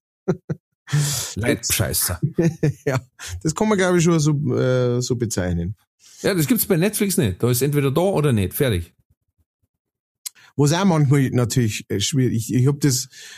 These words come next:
Speaker 1: ich weiß nicht, ich weiß nicht einmal, bei welchem Film, dass mir das erste Mal passiert ist, aber irgendwann war's einmal so,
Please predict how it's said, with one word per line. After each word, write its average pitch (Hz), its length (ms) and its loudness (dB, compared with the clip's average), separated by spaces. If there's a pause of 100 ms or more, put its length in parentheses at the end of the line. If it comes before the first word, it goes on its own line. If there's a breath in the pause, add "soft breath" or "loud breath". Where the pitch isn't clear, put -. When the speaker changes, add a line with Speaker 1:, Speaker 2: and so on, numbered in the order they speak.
(160 loud breath)
Speaker 1:
ich 123 100 0
weiß 175 180 4
nicht, 180 140 4
ich 151 100 4
weiß 165 160 4
nicht 170 100 4
einmal, 156 180 4
bei 127 180 0
welchem 143 240 4
Film, 175 220 2
dass 151 120 2
mir 135 120 4
das 123 160 2
erste 147 260 2
Mal 127 140 4
passiert 123 340 2
ist, 131 140 2
aber 120 120 2
irgendwann 160 380 2
war's 139 240 2
einmal 165 240 2
so, 165 280 2